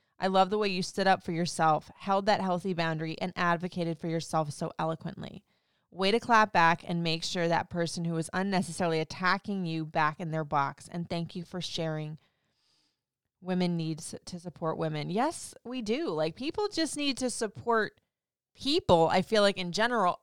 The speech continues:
a little bit more. I mean, trust me, it's not like I don't see things online and have my thoughts. But my thoughts don't need to be spewed all over your page. If I don't like it,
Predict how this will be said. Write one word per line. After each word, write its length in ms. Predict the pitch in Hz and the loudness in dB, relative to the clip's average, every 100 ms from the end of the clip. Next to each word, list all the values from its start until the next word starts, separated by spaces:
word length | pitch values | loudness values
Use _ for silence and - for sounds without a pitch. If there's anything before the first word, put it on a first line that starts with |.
| - | 2
a 80 | |
little 320 | 240 240 277 277 | 4 8 8 8
bit 160 | 202 | 4
more. 320 | 196 262 190 - | 4 4 4 2
I 120 | 247 | 0
mean, 180 | 262 - | -2 -4
trust 320 | - 277 302 262 | -8 -8 -10 -8
me, 180 | 226 | -8
it's 160 | 190 226 | -8 -8
not 160 | 277 294 | -8 -8
like 140 | - - | -6 2
I 220 | 220 240 | 2 2
don't 540 | 196 196 202 208 - - _ _ _ | -4 -4 -4 -8 -16 -20 _ _ _
see 360 | _ - 233 220 | _ -6 -4 -2
things 360 | 226 214 208 | -2 -2 -2
online 600 | 202 196 185 180 180 190 185 | -2 -2 0 2 4 2 0
and 160 | 180 | -2
have 260 | 190 202 185 | 2 4 4
my 180 | 180 180 | 0 0
thoughts. 760 | - 170 202 - - - - _ _ _ _ _ _ _ _ _ _ _ _ _ _ | 4 4 4 0 -14 -20 -20 _ _ _ _ _ _ _ _ _ _ _ _ _ _
But 80 | 233 | -10
my 180 | - 240 | 0 0
thoughts 480 | 226 247 262 277 - | 0 2 2 2 0
don't 320 | 240 233 214 | 0 0 0
need 300 | 226 233 196 | 0 0 -2
to 160 | 233 196 | -2 0
be 320 | 220 220 202 | 2 2 2
spewed 480 | - - 220 220 208 | -2 -2 0 4 8
all 180 | 196 | 8
over 180 | 190 180 | 6 2
your 260 | 185 185 180 | 0 0 0
page. 360 | 190 180 160 | 0 0 0
If 80 | 165 | -2
I 80 | 170 | -2
don't 240 | 156 151 | -2 -2
like 300 | 156 202 226 | 2 4 4
it, 160 | 277 - | 2 0